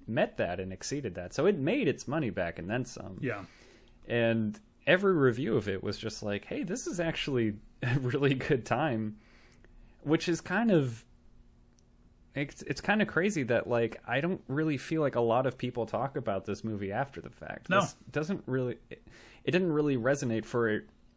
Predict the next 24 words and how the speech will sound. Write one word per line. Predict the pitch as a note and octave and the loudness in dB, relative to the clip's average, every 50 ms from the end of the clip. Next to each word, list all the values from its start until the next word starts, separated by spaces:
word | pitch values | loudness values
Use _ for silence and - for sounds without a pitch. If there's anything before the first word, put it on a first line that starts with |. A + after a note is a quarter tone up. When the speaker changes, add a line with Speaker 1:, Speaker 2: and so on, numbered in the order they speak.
| - - - | -20 -4 4
Speaker 1:
as | - C3 C#3+ D3+ - | 6 6 6 6 4
financially | - - C3 B2 B2+ C3 C3 C3 - C3+ A#2+ | 2 0 0 2 2 0 0 0 -2 -4 -4
successful | - - A2+ - - B2 G#2+ - - A#2+ A2+ | -4 -4 -6 -4 -4 -4 -4 -2 -2 -2 -2
as | G#2+ G2+ | -2 -2
it | G2+ - | -4 -4
was | - B2 D3 D#3 C3+ G#2+ | -2 -2 0 0 0 0
and | G#2+ G2 | -2 -2
how | G2 B2 A#2 A#2 A2+ G#2+ G2+ | 0 0 0 0 0 0 0
good | C3+ D3+ A3 C4+ E3+ | 0 2 2 4 2
I | B2 A2+ | 2 2
think | A2+ - C3 A#2+ A2 | 0 -2 -6 -6 -4
it | G#2 A2+ | -4 -2
is | C#3+ C#3 A#2 A2+ A2 G#2+ A2 - | 0 0 0 0 -2 -4 -6 -4
and | - C3+ D#3 D#3+ C#3+ A#2+ G#2+ G#2+ | -2 0 0 0 0 0 -2 0
good | - C3+ C#3 C3+ B2 A2+ G#2+ - - - - - - - - - - - - - - - - - - | 2 2 4 4 2 0 -2 -8 -14 -20 -20 -20 -20 -20 -20 -20 -20 -20 -20 -20 -20 -20 -14 -8 -4
a-, | A#2 A2+ - - | -2 -2 0 4
as | - B2+ B2+ A2 | 4 4 4 4
good | - C3 B2 A2+ | 2 2 2 2
as | A2 - | 0 -2
people | - C3+ A2 A#2 | -4 -6 -6 -4
described | G#2+ G2+ G2 - - B2 B2+ C3 A2+ | -4 -6 -6 -2 0 2 2 2 0
it | A2 G#2 | -2 -2
as | G2+ F#2+ F2+ | -2 -4 -4
being. | - B2+ D#3 E3+ B2+ G#2 G2+ G2+ G2+ | -4 -2 -2 0 0 0 -2 -2 -4